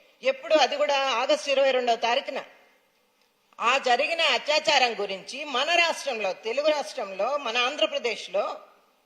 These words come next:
ఇక్కడ జరిగినట్టుగా మాట్లాడుతూ, ఆ అపనిందను కూడా, ఆ నిందను కూడా మన ప్రభుత్వం మీద, మా ప్రభుత్వం మీద వేయడానికి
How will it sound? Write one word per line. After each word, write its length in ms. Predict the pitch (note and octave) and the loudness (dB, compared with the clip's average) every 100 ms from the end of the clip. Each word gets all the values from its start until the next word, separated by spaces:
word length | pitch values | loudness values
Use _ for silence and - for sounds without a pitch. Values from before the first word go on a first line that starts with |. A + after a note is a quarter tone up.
| _ _ | _ _
ఇక్కడ 280 | C4+ - F4 | -8 -2 2
జరిగినట్టుగా 760 | D#4 D4+ D#4 D#4 C#4+ B3 C4+ D#4+ | 4 2 2 2 2 2 0 2
మాట్లాడుతూ, 720 | D#4 C#4+ D4 D4 B3+ B3+ D#4 D#4 | 2 2 2 2 2 0 2 4
ఆ 360 | A#3+ C#4+ D#4 - - - - _ - | 4 2 0 -2 -14 -20 -20 _ -6
అపనిందను 580 | B3 F4+ F4+ F4 E4 D4 | 0 2 2 2 0 0
కూడా, 280 | A#3+ F3+ - - | -4 -6 -8 -6
ఆ 140 | A#3+ | -4
నిందను 420 | D4+ D#4 E4+ F4 | -4 -4 0 0
కూడా 240 | D#4 C#4+ C4 | 2 2 2
మన 280 | A3+ C4 D4 | -2 -4 -4
ప్రభుత్వం 560 | C#4+ C4 C4 C4 A#3 | -4 -4 -4 -4 -4
మీద, 180 | G#3+ G3+ | -4 -4
మా 260 | F#3+ G#3+ C#4 | -2 -2 0
ప్రభుత్వం 540 | D4+ C#4+ D4 C4 B3+ | 0 0 -2 -6 -2
మీద 380 | A3+ A3 A3 G#3+ | -2 0 -2 0
వేయడానికి 720 | G3+ G3+ G3+ F#3+ F3+ C#4+ D#4 | 0 0 0 -2 -4 -12 -14